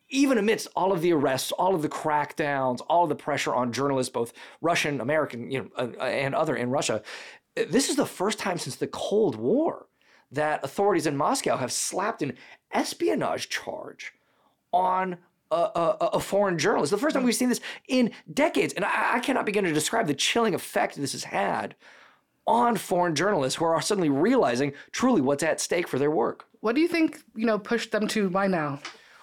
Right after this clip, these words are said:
Speaker 1: Well,
Speaker 2: I mean, it's
Speaker 1: that's
Speaker 2: hard to kind of
Speaker 1: Sure. I mean, it's certainly multi-causal with plenty of variables at, at play, not only because of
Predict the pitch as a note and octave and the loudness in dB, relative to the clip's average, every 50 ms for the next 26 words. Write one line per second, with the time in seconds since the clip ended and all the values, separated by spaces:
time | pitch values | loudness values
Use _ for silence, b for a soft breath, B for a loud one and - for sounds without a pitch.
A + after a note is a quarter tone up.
0 | B B B B - C#3 F3 F#3 E3+ E3+ - - G3+ G#3 B3 A#3 A3+ A#3 G3 - | B B B B -4 0 2 4 4 4 4 4 4 4 2 2 0 0 -2 -2
1 | G3+ F3+ E3+ E3+ E3 E3 - - - - - - - - G#3+ F#3+ D#3 C3+ A2+ F#2+ | 0 0 0 0 -2 -4 -8 -6 -4 -2 -2 0 0 2 2 4 4 4 2 2
2 | G#2 A#2 C#3 C#3+ C#3+ D3 C#3+ - - - D#3 C#3 C#3 C#3 C#3 D3 B2+ - - C3+ | 0 0 0 0 0 0 0 0 -2 -2 0 0 0 0 0 -2 -4 -4 -2 0
3 | B2+ B2 A#2+ B2 A2+ A#2 A2+ - _ _ _ - C#3 B2+ A#2+ - - - - A3+ | 0 2 2 2 2 2 0 -2 _ _ _ -10 -8 -8 -8 -10 -8 -2 0 2
4 | B3 A3 F3+ D3 A#2 C#3+ C#3+ C#3 B2 G#2+ A2+ G#2+ G#2 G#2+ - - B2 A#2+ - - | 2 2 2 0 0 0 0 0 0 0 -2 -2 -4 -6 -4 -2 -4 -4 -4 -4
5 | - - D3 C#3 A#2 G#2+ G2 F#2+ F2+ F2+ - B B B B B B B B B | -8 -4 -2 -2 0 -2 -2 -4 -6 -8 -12 B B B B B B B B B
6 | _ _ - - - - - - - - F#3+ G#3+ - F#3 F#3 G3 G#3 A3 G#3+ A#3+ | _ _ -20 -20 -20 -16 -16 -14 -14 -12 -12 -10 -6 -4 -2 0 2 2 4 4
7 | A#3 A3 G#3+ G3+ F3+ F3 E3+ - F#3 D#3 D#3 D3+ C3 B2+ - | 4 4 4 2 2 2 0 0 2 2 2 2 0 -2 -6